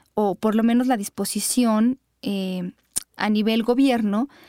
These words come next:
de que las trabajadoras sexuales pudieran tener acceso a, mm, lo que en México se conoce como el seguro social, los servicios médicos, ¿no? Que son, pues, estas, estos, eh, presta-,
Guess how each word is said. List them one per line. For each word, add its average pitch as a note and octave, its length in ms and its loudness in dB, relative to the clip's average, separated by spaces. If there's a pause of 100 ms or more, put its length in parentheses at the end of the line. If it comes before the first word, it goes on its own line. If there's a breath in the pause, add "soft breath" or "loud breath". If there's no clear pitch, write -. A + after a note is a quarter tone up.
(180 loud breath)
de B3+ 180 0
que D4+ 100 -2
las D#4 220 0
trabajadoras A3 720 -2
sexuales G#3+ 440 -4
pudieran G#3+ 420 -2
tener G#3 260 -2
acceso A#3 640 -2 (500 soft breath)
a, G#3+ 320 0
mm, G#3 320 0
lo A#3 140 0
que A#3 60 0
en A3+ 120 4
México A#3+ 380 -2
se A#3+ 140 -2
conoce G#3 320 -4
como G#3+ 180 -2
el G3+ 60 -4
seguro A3 320 -2
social, B3+ 480 -2
los A#3+ 120 -2
servicios G#3+ 520 -2
médicos, A3 580 -2
¿no? A3+ 240 -2
Que F#3+ 220 -8
son, G#3 380 -4 (500 loud breath)
pues, B3 300 -2
estas, A#3+ 640 -4
estos, B3 540 -4 (200)
eh, F#3+ 420 -6 (840)
presta-, B3 480 0